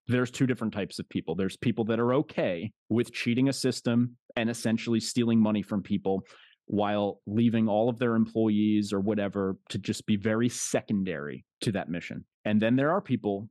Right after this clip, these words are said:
that build businesses because they wanna make a, a great product, a great service. They wanna deliver value to the world, and they wanna create a great employment experience for the people who joined their team. Now,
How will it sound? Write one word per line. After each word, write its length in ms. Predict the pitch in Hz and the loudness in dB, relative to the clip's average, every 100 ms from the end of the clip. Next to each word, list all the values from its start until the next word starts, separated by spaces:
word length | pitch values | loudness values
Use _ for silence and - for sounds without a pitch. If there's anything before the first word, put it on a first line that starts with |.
| 107 | -4
that 200 | 117 - | -4 0
build 220 | 123 110 | 0 2
businesses 480 | 113 113 107 110 95 | 0 0 0 -2 -4
because 260 | 104 104 | -4 -2
they 80 | 101 | -2
wanna 240 | 98 101 | 0 0
make 220 | 101 98 - | 0 0 -4
a, 60 | - - | -10 -8
a 40 | |
great 260 | 98 104 101 | -4 -4 -4
product, 400 | - 104 104 - - | -4 -2 -4 -8 -8
a 60 | 95 | -4
great 280 | 104 110 | -2 -2
service. 420 | - 104 98 101 - - | -2 -2 0 -2 -4 -6
They 80 | 107 | -2
wanna 180 | 104 104 | 0 0
deliver 420 | 101 101 92 87 - | 0 -2 -4 -6 -4
value 360 | 110 123 123 | -2 2 2
to 100 | 113 | 2
the 80 | 107 | -2
world, 380 | 98 104 104 - _ - | 0 2 0 -2 _ -2
and 120 | 110 | 0
they 80 | 101 | 0
wanna 320 | 98 123 143 | 2 2 0
create 480 | 131 - 107 107 107 _ _ - | -4 -2 0 2 0 _ _ -6
a 120 | 107 | -4
great 640 | 104 104 98 110 143 160 - _ - | -2 -4 0 0 0 -2 -10 _ -4
employment 640 | 123 113 123 117 113 113 - | -2 0 2 4 4 2 0
experience 800 | 113 - - 107 104 98 98 - _ - | -6 -6 -4 -2 0 0 -2 -4 _ -6
for 100 | 104 | -4
the 100 | 104 | -2
people 320 | - 101 101 | -4 -2 0
who 120 | 104 | -2
joined 340 | 95 90 92 | -2 -2 0
their 140 | 87 92 | -2 -4
team. 360 | - 78 - - _ _ _ _ - | -4 -6 -6 -14 _ _ _ _ 0
Now, 300 | 123 98 - | 0 0 -10